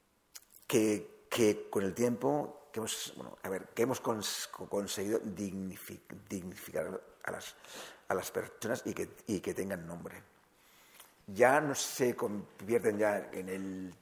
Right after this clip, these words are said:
típico niño, en, ¿sabes? Eh, pl-, pl-, blanco y negro que hace James, eh, en James, James Natchwich en Sudán, sacado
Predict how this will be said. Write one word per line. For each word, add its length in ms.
típico 260
niño, 500
en, 760
¿sabes? 360
Eh, 500
pl-, 160
pl-, 140
blanco 220
y 40
negro 420
que 100
hace 300
James, 420
eh, 140
en 320
James, 360
James 440
Natchwich 520
en 680
Sudán, 460
sacado 420